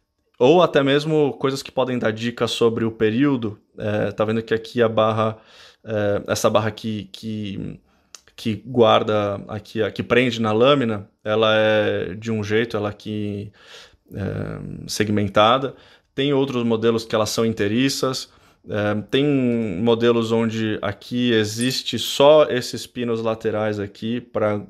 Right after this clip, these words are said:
pra, esses quatro pinos pra grudar a lâmina. Então, tem vários elementos que podem te dar algumas pistas sobre o, o modelo, o ano. Alguns modelos também, eles são a ba-, você pode ver que aqui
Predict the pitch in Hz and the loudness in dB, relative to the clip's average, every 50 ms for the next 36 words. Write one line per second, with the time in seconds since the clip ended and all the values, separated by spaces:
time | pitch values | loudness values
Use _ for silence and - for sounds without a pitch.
0 | - _ - - 107 104 104 104 101 98 80 98 - 117 - - - 107 107 - | -18 _ -6 -2 -2 0 0 0 0 -2 -2 -4 -6 -8 -8 -4 -2 -2 -2 -2
1 | - - - 110 110 107 107 - - 107 104 107 104 104 104 98 98 101 107 113 | -6 -10 -6 -6 -6 -6 -6 -6 -6 -4 -4 -4 -4 -2 -2 -2 0 0 0 0
2 | 123 123 120 120 - - - - - - - - - - - 135 - 151 151 160 | 0 0 -2 -6 -8 -14 -18 -18 -18 -20 -20 -20 -14 -10 -6 0 4 4 4 4
3 | - - - - _ _ _ _ - - - 165 160 160 156 139 135 151 160 185 | 2 -4 -10 -18 _ _ _ _ -12 -10 -6 -4 -2 -2 -2 -2 2 2 2 4
4 | 190 180 175 175 165 160 147 147 156 165 - - - 160 - - - 156 160 180 | 2 2 2 2 2 2 4 2 2 0 -2 -6 -10 -12 -12 -4 2 2 2 4
5 | 185 185 175 - 175 160 160 160 156 151 151 156 156 151 151 - - 156 151 151 | 4 2 0 0 0 2 4 4 4 4 2 0 0 -2 -2 -4 -8 -8 -8 -6
6 | - 160 147 - - 151 147 143 139 139 139 139 135 135 131 131 127 127 123 120 | -6 -8 -8 -4 -2 -2 -2 0 0 -2 0 0 0 -2 -2 -2 -2 -2 -2 -4
7 | 117 113 110 104 - - 92 95 - - - - - - - - _ - - 117 | -4 -6 -8 -8 -8 -10 -10 -10 -12 -14 -16 -18 -20 -20 -20 -20 _ -12 -6 -2
8 | 117 113 117 120 139 151 160 160 151 147 135 120 120 123 135 147 151 151 151 139 | -2 0 2 4 4 6 6 6 6 6 4 2 0 2 2 4 4 4 2 0
9 | 127 101 123 123 127 139 143 139 131 127 123 127 127 127 120 - - 123 117 117 | 2 2 0 0 0 -2 -2 -2 -2 -2 -2 0 -2 -2 -2 -4 -4 -2 0 0
10 | 120 120 117 117 - _ _ _ _ _ - 113 113 113 110 - - 127 120 120 | 0 -2 -4 -6 -12 _ _ _ _ _ -2 -2 0 0 0 -2 0 2 2 2
11 | 117 107 - - 110 110 110 - - - - - - - 113 - _ _ _ - | 2 0 0 -2 -2 -2 -2 -2 -4 -4 -4 -6 -12 -12 -14 -14 _ _ _ -4
12 | 117 113 110 110 113 - 110 104 - - - 117 117 | -4 -2 -2 -2 -4 -4 -4 -6 -6 -6 -4 -2 0